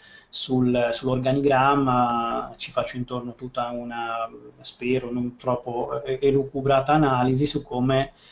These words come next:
l'organigramma non, non risponda più a nessuna necessità di nessun tipo, perché per al-, non, non può che raccontare un'unica dimensione, perché è quella di chi riporta a chi, che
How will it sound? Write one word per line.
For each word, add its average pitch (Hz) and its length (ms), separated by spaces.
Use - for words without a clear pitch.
l'organigramma 131 680
non, 117 580
non 120 140
risponda 127 400
più 123 140
a - 20
nessuna 127 300
necessità 123 840
di 120 60
nessun 113 340
tipo, 131 360
perché 110 380
per 120 160
al-, 117 280
non, 127 280
non 156 140
può 151 160
che 151 140
raccontare 143 500
un'unica 139 380
dimensione, 135 520
perché 120 500
è 120 40
quella 123 240
di 123 100
chi - 140
riporta 123 480
a 110 60
chi, 127 240
che 127 240